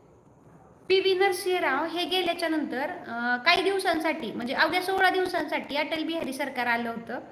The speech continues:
ते सरकार पडलं आणि मग त्याच्यानंतर एचडी देवेगौडा आले, अ, शहाण्णव सत्त्याण्णवला आणि मग सत्त्याण्णव अठ्ठ्याण्णवला,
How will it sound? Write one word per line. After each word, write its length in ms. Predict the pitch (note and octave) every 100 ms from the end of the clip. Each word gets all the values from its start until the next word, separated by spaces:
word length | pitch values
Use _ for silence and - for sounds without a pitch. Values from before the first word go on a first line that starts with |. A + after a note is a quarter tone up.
| - - - - -
ते 100 | D#4
सरकार 380 | E4+ E4 D#4+ D4+
पडलं 360 | D#4+ D#4 B3+
आणि 340 | D4+ - A#3 B3+
मग 140 | C4+
त्याच्यानंतर 580 | - D#4 D#4 D4+ C#4 D4+
एचडी 340 | E4 E4 D4+
देवेगौडा 520 | D4+ D4+ C#4+ B3+ A#3+
आले, 260 | A#3+ A3 B3 F4 -
अ, 220 | - G#3 A3
शहाण्णव 360 | E4 D#4+ C#4+
सत्त्याण्णवला 640 | C#4 D4+ - A3+ A3 G#3 F#3+ G3+ - - _ _ -
आणि 180 | A#3
मग 180 | C4+ D4+
सत्त्याण्णव 520 | D#4 F4+ - D#4 D4+
अठ्ठ्याण्णवला, 680 | D4+ D4+ D4+ C#4 C4+ C4 D4+